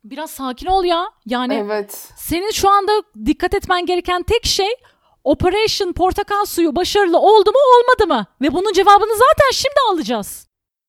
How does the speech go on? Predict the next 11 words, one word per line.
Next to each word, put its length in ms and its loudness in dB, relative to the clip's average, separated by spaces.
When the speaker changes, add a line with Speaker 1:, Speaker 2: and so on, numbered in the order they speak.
Speaker 2:
Onların 440 -4
haberinin 420 -6
olup 260 -8
olmadığını 480 -8
görmeden 520 -8
önce 340 -16
Cemile'nin 560 -4
haberi 260 -4
oluyor. 480 -6
Speaker 1:
Evet. 360 -6
Speaker 2:
Çünkü 360 -12